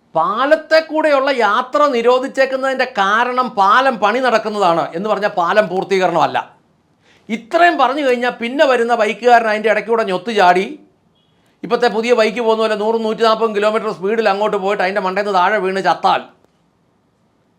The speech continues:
ഇത് തന്നെ അവിടെയും സംഭവിച്ചത്. ദൈവം പറഞ്ഞു, "അത് മാത്രം ഭക്ഷിച്ചേക്കരുത്." അതവർ സൂക്ഷിക്കേണ്ട ഒരു കാര്യമായിരുന്നു. അതന്ന്. ഇനി ഇതിൻ്റെ അതേ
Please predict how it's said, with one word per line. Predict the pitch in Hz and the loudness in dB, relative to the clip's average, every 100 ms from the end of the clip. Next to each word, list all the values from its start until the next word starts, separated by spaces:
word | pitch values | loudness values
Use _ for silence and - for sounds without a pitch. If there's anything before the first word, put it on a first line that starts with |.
| _ _ _ _ _ _ | _ _ _ _ _ _
ഇത് | 147 214 | -8 -4
തന്നെ | 180 185 143 | -4 -4 -4
അവിടെയും | 135 147 131 | -4 -4 -6
സംഭവിച്ചത്. | 120 117 107 - _ _ _ _ _ _ _ _ _ 123 | -8 -12 -14 -20 _ _ _ _ _ _ _ _ _ -4
ദൈവം | 170 196 | -2 0
പറഞ്ഞു, | 165 170 117 - _ _ _ _ _ _ _ _ _ _ _ _ _ _ _ _ _ _ _ | -2 -2 -8 -12 _ _ _ _ _ _ _ _ _ _ _ _ _ _ _ _ _ _ _
"അത് | 139 175 165 | -4 -2 0
മാത്രം | 165 190 196 | 0 -2 -6
ഭക്ഷിച്ചേക്കരുത്." | 143 160 165 135 113 92 - _ _ _ _ _ _ _ _ _ - | -8 -6 -8 -6 -10 -14 -20 _ _ _ _ _ _ _ _ _ -6
അതവർ | 262 277 277 269 | -2 0 0 -2
സൂക്ഷിക്കേണ്ട | 240 277 277 302 311 254 208 | -4 -4 -4 -4 0 2 2
ഒരു | 196 | 2
കാര്യമായിരുന്നു. | 175 208 220 147 120 101 _ _ _ _ _ _ _ _ _ | 2 2 2 -2 -6 -14 _ _ _ _ _ _ _ _ _
അതന്ന്. | 147 160 160 156 139 - _ _ _ _ _ _ _ - | -2 0 0 -2 -10 -14 _ _ _ _ _ _ _ -8
ഇനി | 277 | -2
ഇതിൻ്റെ | 285 311 330 262 | -2 -2 0 0
അതേ | 233 | 2